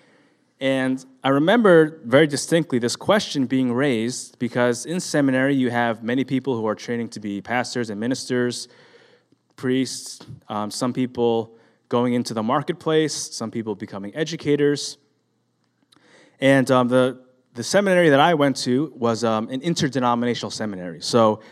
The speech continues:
at the seminary you have people like, uh, Baptists getting trained, people like Presbyterians getting trained, Anglicans, Methodists, Pentecostals, Charismatics,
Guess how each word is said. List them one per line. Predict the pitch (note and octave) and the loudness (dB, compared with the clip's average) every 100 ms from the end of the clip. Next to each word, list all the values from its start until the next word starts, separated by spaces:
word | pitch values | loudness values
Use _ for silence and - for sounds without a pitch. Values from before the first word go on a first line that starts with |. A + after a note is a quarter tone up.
| - | -4
at | C3 C#3+ | 0 0
the | E3 | -2
seminary | - C3+ B2+ C3+ B2 | -2 -2 -2 -2 -2
you | A2 | -2
have | A2 G#2 G2+ B2+ | -2 -4 -4 -6
people | B2 A2+ A2 A2 - - _ - | -6 -4 -2 -4 -8 -20 _ -6
like, | G#2 G2 | -4 -4
uh, | G2+ | -6
Baptists | F2 A2 A#2+ - D3+ | -4 -2 -4 -6 -8
getting | - C3+ C3+ | -2 0 0
trained, | C#3 C3 C3+ B2+ | 0 0 0 -4
people | - G2+ A2 | -10 -12 -12
like | F#2+ F#2 | -12 -14
Presbyterians | - G2 - C#3+ D3 C#3+ | -14 -16 -6 0 2 2
getting | C3+ C3+ | 0 -2
trained, | C3 C3+ C3 C3 B2+ - _ - | -2 -2 -2 -2 -6 -12 _ -2
Anglicans, | C#3 C#3+ C#3 C3+ C#3+ C3+ C3+ C3 - _ _ - | 2 4 2 0 0 0 -2 -6 -12 _ _ -4
Methodists, | B2 C#3+ C#3 C3+ C3+ - - - - _ - _ _ _ _ _ _ | 0 2 2 0 0 -2 -8 -12 -16 _ -18 _ _ _ _ _ _
Pentecostals, | - B2+ C3+ C#3 C3 - C#3+ C#3+ - - | -6 -2 2 2 2 0 0 0 -4 -8
Charismatics, | B2 B2 B2 C3 C3+ | -4 -4 -2 -2 -2